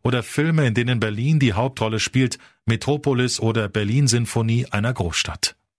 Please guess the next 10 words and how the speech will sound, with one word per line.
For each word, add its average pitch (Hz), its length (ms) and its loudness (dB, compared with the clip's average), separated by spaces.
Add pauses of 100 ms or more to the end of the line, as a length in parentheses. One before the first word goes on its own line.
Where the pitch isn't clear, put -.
(920)
Stadtführer 156 600 0
Casting 143 580 0
zeigt 139 340 0
auf 127 120 0
den 113 160 2
jüngst 139 320 2
renovierten 127 480 2
Alhambra-Palast 104 1080 0
Ecke 113 260 -2
Adenauerplatz, 110 800 0